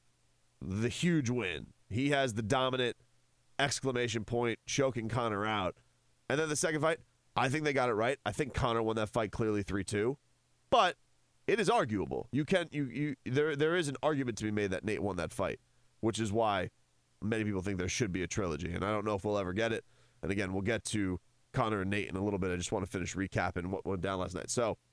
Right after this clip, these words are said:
that was our flyweight fight last night. Props to Henry Cejudo and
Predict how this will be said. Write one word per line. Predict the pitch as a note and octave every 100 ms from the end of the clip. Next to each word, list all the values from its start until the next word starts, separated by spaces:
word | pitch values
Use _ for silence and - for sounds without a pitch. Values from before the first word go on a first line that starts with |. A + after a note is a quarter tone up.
| _ _ _ _ _ - -
that | D#3 F#3+
was | E3+
our | D#3
flyweight | E3 D#3 D#3+ D3+ D3+ _ _ _ _ _ _ _ _ _ -
fight | E3+ D#3+
last | D#3 C#3+ -
night. | C#3 C3+ B2+ _ _
Props | D3+ D3+
to | D3
Henry | D3+ C#3
Cejudo | - C3 C3 B2 B2 A2
and | A2